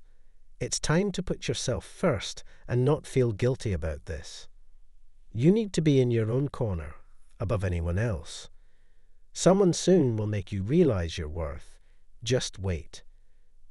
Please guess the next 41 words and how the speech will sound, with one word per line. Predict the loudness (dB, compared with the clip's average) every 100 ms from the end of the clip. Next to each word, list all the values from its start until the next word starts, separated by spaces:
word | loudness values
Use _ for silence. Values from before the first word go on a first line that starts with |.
| -2
You | 4 4
have | 6
been | 6
asking | 6 2 0 -2 0
for | -2
a | -2
better | -2 -2 -2
life | -2 -2 -2 -6
for | -8 -6
some | -4 -4
time | -2 -2 -2 -2
now, | -2 -2 -4 -8 -14 -18 -20 -20 -18
so | -2 2 2 6
only | 6 6 4
the | 0
things | 2 4 4 2
that | 0 0
are | 0 0
in | 0
resonance | 0 0 0 -2 -4 -8
with | -8 -4
that | -6 -4
renewed | -4 -2 0 0 0
frequency | -2 -4 -2 -4 -4 -4 -4
will | -4
be | -2 -2
able | -2 -4
to | -4
match | -2 -2 -4 -6
with | -10 -8 -8
you. | -8 -12 -16 -20 -20 -20 -20 -20 -20 -20 -10 0
Be | 2
grateful | 6 6 6 2 2
for | 2 -2
everyone | 0 2 2 0
who | -2 -4
tried | -4 -4 -4
to | -8
trip | -8 -8 -6
you | -4 -2
up. | -4 -10